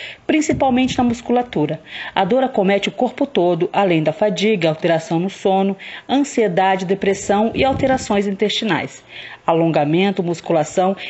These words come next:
e ativiza-, e atividades aeróbicas são indicados para melhorar aí os sintomas, já que não há cura. As crianças também podem ter doenças reumáticas. O tratamento é o mesmo.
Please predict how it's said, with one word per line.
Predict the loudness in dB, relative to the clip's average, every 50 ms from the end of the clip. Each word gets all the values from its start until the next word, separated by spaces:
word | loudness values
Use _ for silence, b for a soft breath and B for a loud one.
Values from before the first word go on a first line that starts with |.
| B B B
e | -2
ativiza-, | 0 0 0 0 2 2 2 0 0 0 0
e | 0 0
atividades | 0 0 -2 0 0 0 2 2 2 2 2 2
aeróbicas | 2 2 2 2 2 0 0 0 -2 -4 -4
são | -2 -2 0 2
indicados | 2 2 0 -2 0 0 2 2 2 0 0
para | 0 0 0
melhorar | 2 2 2 2 2 2 2 2 2
aí | 2 2
os | 0 0
sintomas, | 0 -2 -2 0 0 0 2 2 0 0
já | 0 -2 -2
que | -2 -2
não | 0 0 0 0
há | 0
cura. | -2 -4 -4 -2 -2 -2 -4 -6 -8 -10 -12 -14 -16 B B B B B B B B B B -2
As | -2 0 0 0
crianças | -2 0 2 2 2 2 0 -2 -4 -4
também | -2 0 0 0 0 0 0 0 0 2 2 0 0
podem | -2 0 0 2 2 2 0 -2 -2
ter | 0 0 0 2
doenças | 2 2 2 2 0 0 -2 -2
reumáticas. | 0 0 0 2 2 0 0 -2 -4 -8 -10 -12 -12 B B B B B
O | -6 -2
tratamento | 0 0 0 2 2 2 2 2 2 2 2
é | 2
o |
mesmo. | 2 2 2 2 0 -2 -4 -8